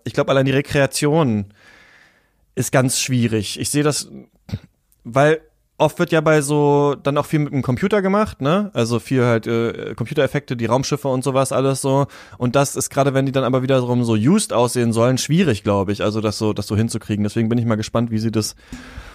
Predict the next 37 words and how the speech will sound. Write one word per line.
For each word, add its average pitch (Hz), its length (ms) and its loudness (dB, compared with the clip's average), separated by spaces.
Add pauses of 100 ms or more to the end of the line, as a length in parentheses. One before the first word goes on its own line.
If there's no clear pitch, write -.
(420)
wie 127 80 0
sie 139 100 4
das, 139 180 0
also 131 200 2
wie 147 40 2
sie 156 120 0
gerade 151 200 2
diesen 139 200 -2
ganzen 135 240 0
Weltraumaspekt, 123 720 0
diese 110 200 -4
Weltraumkämpfe 120 540 -2
und 113 120 -4
so, 113 80 -6
die 110 80 -2
ja 104 80 2
auch 110 160 0
drin 117 260 2
sind, 113 300 0
die 113 80 -2
Verfolgungsjagden, 117 680 -2
wie 107 60 -6
sie 107 140 -6
das 110 260 -2 (800)
machen 113 320 2
wollen. 101 180 2
Dass 104 140 0
sie 120 60 -4
die 117 60 -2
Sets 127 220 -2
einigermaßen 120 580 0
cool 131 100 -2
bauen, 110 200 -2
kann 110 140 -4
ich 107 100 -6
mir, 107 260 0 (640)
ähm, 104 680 -2